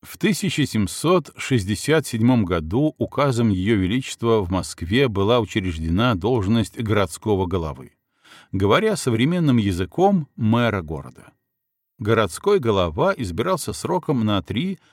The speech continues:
позднее на четыре года и утверждался в должности губернатором. Он вел заседания Московской городской думы, контролировал исполнение ее решений.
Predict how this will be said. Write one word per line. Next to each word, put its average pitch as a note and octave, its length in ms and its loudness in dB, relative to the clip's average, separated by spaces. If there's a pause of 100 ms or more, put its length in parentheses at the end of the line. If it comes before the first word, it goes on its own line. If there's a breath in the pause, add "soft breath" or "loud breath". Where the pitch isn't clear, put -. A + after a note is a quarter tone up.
(100)
позднее G2 540 -2
на C3+ 160 0
четыре A#2+ 400 -4
года F#2 480 -2 (240 soft breath)
и A2 60 0
утверждался G#2 840 -2
в F2+ 60 -6
должности A#2+ 580 -2
губернатором. G2+ 840 -4 (640)
Он G3 260 2
вел C3 300 0
заседания G#2 600 -2
Московской A2 640 -4
городской F2+ 440 -4
думы, A#2 440 0 (300 loud breath)
контролировал C3+ 760 0
исполнение A2 840 -2
ее F#2+ 260 0
решений. B1+ 540 -10